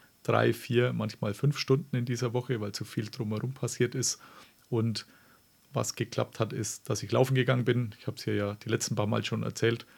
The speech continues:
Lauf seit gut zwei Jahren aufgrund einer Challenge mit meinem Bruder und meinem Cousin jeden Tag mindestens eine Meile, meistens dafür sogar noch ein bisschen mehr und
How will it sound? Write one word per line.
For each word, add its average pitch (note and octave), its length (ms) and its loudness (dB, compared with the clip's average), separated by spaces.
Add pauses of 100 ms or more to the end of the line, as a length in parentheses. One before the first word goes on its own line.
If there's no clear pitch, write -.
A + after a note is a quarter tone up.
(380)
Lauf G#2+ 440 -2
seit G#2+ 400 -2 (120)
gut B2 200 -2
zwei A2+ 200 2
Jahren A2+ 300 2
aufgrund A#2 500 -2
einer A2+ 220 2
Challenge C3 420 8
mit A#2 160 -2
meinem A2+ 180 2
Bruder A#2 260 0
und G#2 60 0
meinem G#2 180 -2
Cousin A2 400 -4 (360)
jeden A2+ 300 0
Tag C3 420 4 (100)
mindestens A#2 480 -4
eine G#2+ 220 -2
Meile, A2 500 0
meistens A2+ 440 -8
dafür G#2+ 520 -2 (360)
sogar - 280 -8
noch G#2 140 -4
ein G#2+ 80 -6
bisschen G#2 420 -2
mehr C3+ 340 4 (420)
und A#2 320 0